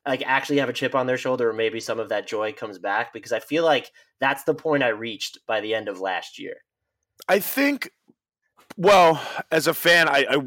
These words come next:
Speaker 2: you always want K D to come back for sure. I think winning,
Speaker 1: Right.
Speaker 2: winning comes first. I think, however, him coming back does require certain things, certain things to happen differently, which means if K D is back,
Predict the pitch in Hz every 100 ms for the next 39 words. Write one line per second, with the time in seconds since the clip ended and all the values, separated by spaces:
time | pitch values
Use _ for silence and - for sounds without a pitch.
0 | 104 143 135 139 135 123 110 104 107 95
1 | 87 101 87 - 95 - - - - _
2 | _ - 117 131 113 - 107 110 117 110
3 | - - - 120 147 147 117 110 - 101
4 | 123 - - - - - - - _ 127
5 | - - 165 - 139 120 - 156 143 123
6 | 110 104 - _ _ _ _ - 180 190
7 | 180 175 160 131 131 127 _ - 135 135
8 | 135 117 - - _ 117 123 - - 120
9 | 120 120 110 - - 120 120 98 _ 120
10 | 120 113 113 - - 160 156 - 123 120
11 | 117 - 95 98 - 98 101 - 85 90
12 | 92 104 - 113 113 - - - - _
13 | _ - 143 - _ 180 180 190 147 -
14 | 131 117 110 -